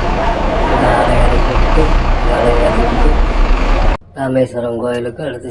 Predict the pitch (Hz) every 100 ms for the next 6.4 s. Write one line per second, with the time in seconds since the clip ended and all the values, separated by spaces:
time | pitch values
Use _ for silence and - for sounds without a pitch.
0 | 110 120 117 113 107 104 101 101 98 -
1 | 104 - - - - - - - - -
2 | - - - - - - - 131 - 147
3 | 135 131 123 131 120 127 117 120 117 110
4 | 139 147 - - - - - - - -
5 | - - 135 127 123 120 120 120 120 120
6 | 110 123 123